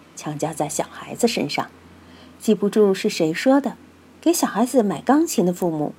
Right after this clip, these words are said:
一定不是音乐家，音乐家就不用给小孩子买钢琴了。比正就是万事万物都在道上行，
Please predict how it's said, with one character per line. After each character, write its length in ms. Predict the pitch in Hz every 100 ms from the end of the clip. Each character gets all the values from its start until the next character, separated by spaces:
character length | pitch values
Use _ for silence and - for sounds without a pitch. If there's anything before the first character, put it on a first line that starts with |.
| - -
一 220 | 170 175
定 280 | 269 233 - -
不 120 | 160
是 160 | - 170
音 200 | 165 175
乐 140 | 160
家， 240 | - 185 - _ _ _ _ -
音 120 | 330
乐 120 | 370 269
家 260 | 320 320 - _
就 140 | - 285
不 240 | 190 180
用 160 | 254 269
给 120 | 208
小 140 | -
孩 240 | 143 - 156
子 220 | 156 - _
买 160 | 196 160 -
钢 180 | 147 156
琴 200 | 156 -
了。 160 | 156 - _ _ _ - - _ _ - - _ -
比 200 | 233 185
正 460 | 269 254 208 196
就 160 | - 220
是 120 | 220
万 240 | 226 247 -
事 160 | 196
万 200 | 190 165
物 240 | 160 180 -
都 100 | 185
在 160 | 170 175
道 240 | 262 247
上 240 | 180 156 -
行， 200 | -